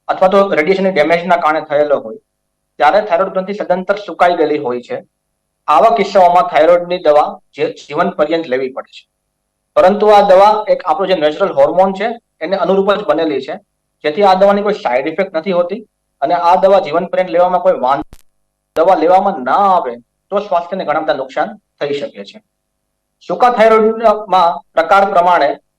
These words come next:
અ, થાઇરોઇડની દવાની, અ, જે સમયગાળો હોય એ નક્કી થતો હોય છે.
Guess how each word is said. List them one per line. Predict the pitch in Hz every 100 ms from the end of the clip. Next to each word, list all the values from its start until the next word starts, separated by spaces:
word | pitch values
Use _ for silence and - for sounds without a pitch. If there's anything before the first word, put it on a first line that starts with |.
| _
અ, | 147 147
થાઇરોઇડની | 156 175 190 185 196
દવાની, | 190 160 175 175
અ, | 185 - 151 143 139 135 131
જે | 143
સમયગાળો | 139 156 175 165 160
હોય | 160 175
એ |
નક્કી | 165 - 156
થતો | 139 170
હોય | 139 120
છે. | 120 202